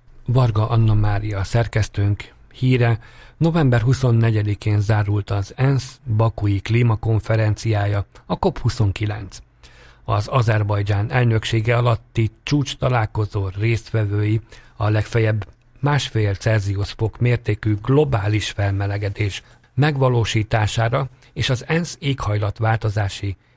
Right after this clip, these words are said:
keretegyezménynek végrehajtására irányuló intézkedéseiről tárgyaltak. Az osztrák katolikus hírügynökség interjút készített az osztrák püspöki konferencia által a konferenciára delegált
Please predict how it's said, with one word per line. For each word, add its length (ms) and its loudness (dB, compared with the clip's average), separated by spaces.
keretegyezménynek 1300 0
végrehajtására 1120 -2
irányuló 600 0
intézkedéseiről 1300 -2
tárgyaltak. 720 -4
Az 180 -2
osztrák 420 0
katolikus 600 0
hírügynökség 840 0
interjút 560 -2
készített 640 -4
az 160 -4
osztrák 440 -2
püspöki 500 -2
konferencia 840 -2
által 460 0
a 100 -2
konferenciára 1120 0
delegált 640 0